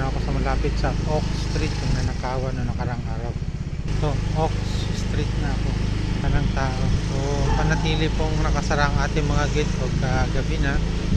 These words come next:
kahit umaga, para na sa ganun, eh,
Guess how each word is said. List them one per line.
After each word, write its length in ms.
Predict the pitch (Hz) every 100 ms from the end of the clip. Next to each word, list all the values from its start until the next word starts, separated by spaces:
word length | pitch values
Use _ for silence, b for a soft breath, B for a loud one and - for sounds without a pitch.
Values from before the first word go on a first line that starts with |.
| -
kahit 240 | - 131 131 139
umaga, 400 | 139 139 143 - - -
para 160 | 131 -
na 80 | - -
sa 160 | 135 123
ganun, 240 | 131 - - -
eh, 240 | - -